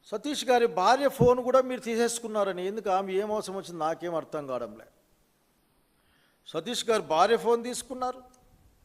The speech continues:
ఆ తర్వాత ఆ ఇంటిని అంతా మీ కంట్రోల్లో పెట్టుకున్నారు.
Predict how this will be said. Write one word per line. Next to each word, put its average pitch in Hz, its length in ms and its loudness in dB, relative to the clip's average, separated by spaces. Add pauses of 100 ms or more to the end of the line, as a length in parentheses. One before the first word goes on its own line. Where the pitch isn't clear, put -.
(760)
ఆ 180 60 -2
తర్వాత 233 480 2 (720)
ఆ 156 100 2
ఇంటిని 220 400 -4
అంతా 233 320 2
మీ 240 140 -2
కంట్రోల్లో 240 460 0
పెట్టుకున్నారు. 247 640 -2